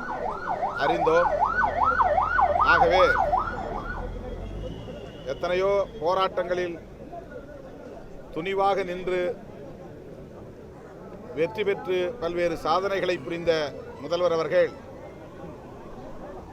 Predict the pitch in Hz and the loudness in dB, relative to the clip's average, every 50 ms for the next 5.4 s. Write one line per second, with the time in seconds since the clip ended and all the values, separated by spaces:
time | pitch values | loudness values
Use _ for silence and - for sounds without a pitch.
0 | - - - - 127 156 190 202 208 202 208 202 - - 180 156 160 180 190 190 | -14 -14 -12 -8 -2 0 4 4 6 6 4 2 2 0 0 2 4 4 6 6
1 | 190 196 202 196 202 190 180 165 139 120 117 117 - - - - - - - - | 6 6 6 6 4 2 2 2 0 -2 -6 -8 -10 -10 -8 -8 -8 -8 -8 -8
2 | - - - - - - - - - - - - - - - - - - - - | -10 -10 -10 -10 -10 -10 -10 -10 -10 -10 -10 -10 -10 -10 -10 -10 -10 -10 -10 -10
3 | - - - - - - - - 131 160 185 190 - 196 196 190 190 180 175 165 | -10 -10 -10 -10 -10 -10 -6 0 4 4 4 4 4 2 2 2 4 2 2 0
4 | - - - - - - - - - - - - - - - - - - 156 160 | -4 -10 -10 -10 -8 -6 -6 -6 -4 -4 -4 -2 -2 -2 -2 -2 -2 -2 -2 -2
5 | - 170 170 160 165 175 180 | 2 2 2 4 4 2 2